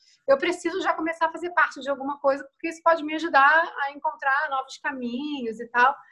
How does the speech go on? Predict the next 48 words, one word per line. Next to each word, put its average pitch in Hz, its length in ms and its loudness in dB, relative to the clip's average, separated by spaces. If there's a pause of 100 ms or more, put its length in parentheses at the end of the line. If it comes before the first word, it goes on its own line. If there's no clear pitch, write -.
(420)
E 302 100 2
aí 349 60 8
eu 381 80 2
comecei 392 400 0
a 440 120 0 (320)
pensar, 359 880 4
"Como 320 220 -6
que 403 80 -6
a 392 40 -6
gente 330 200 -12
pode 320 220 -4
fazer 311 200 -8
isso 311 200 -14
no 294 80 -8
Rio? 262 460 -2
Como 247 120 -6
é 277 60 -4
que - 100 -20
funciona?" 269 880 2 (380)
E 302 100 4
aí 330 120 8
ela 349 160 4
falou 349 220 -6
pra 370 160 -8
mim, 320 280 -6 (180)
"Poxa, 381 320 -2
tem 349 200 -6
uma 349 160 -4
pessoa 370 640 -2
querendo 285 400 -6
começar 285 680 0 (340)
a 247 120 2
fazer 262 380 0
evento 262 440 -6
do 269 80 -14
Fashion 262 260 -8
Revolution, 269 640 -2
levar", 240 420 4
na 254 80 0
época 233 300 -2
era 226 120 -4
Fashion 233 220 -10
Revolution 233 520 -8
Day 226 320 6
ainda, 240 360 0
não 208 100 -6
era 208 220 0
Week, 220 340 -4